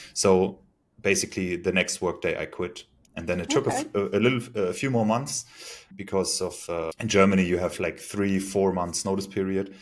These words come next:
Speaker 1: So
Speaker 2: Hmm.
Speaker 1: it took a few more months. So in summer twenty twenty-two,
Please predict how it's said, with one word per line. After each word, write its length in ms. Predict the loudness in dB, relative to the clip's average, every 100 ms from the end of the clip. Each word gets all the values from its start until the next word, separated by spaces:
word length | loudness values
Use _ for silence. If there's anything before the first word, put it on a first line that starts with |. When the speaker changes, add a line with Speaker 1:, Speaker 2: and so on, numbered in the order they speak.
| -20 -20 -20 -10
Speaker 1:
So 480 | 2 6 6 4
Speaker 2:
Hmm. 80 | 0
Speaker 1:
it 80 | -2
took 160 | -2 -2
a 20 |
few 180 | -2 0
more 140 | 2
months. 220 | 2 0
So 100 | 0
in 80 | 0
summer 320 | 2 2 2
twenty 460 | -2 -4 -2 -2 -6
twenty-two, 1000 | -6 -6 -6 -8 -8 -6 -2 -2 -4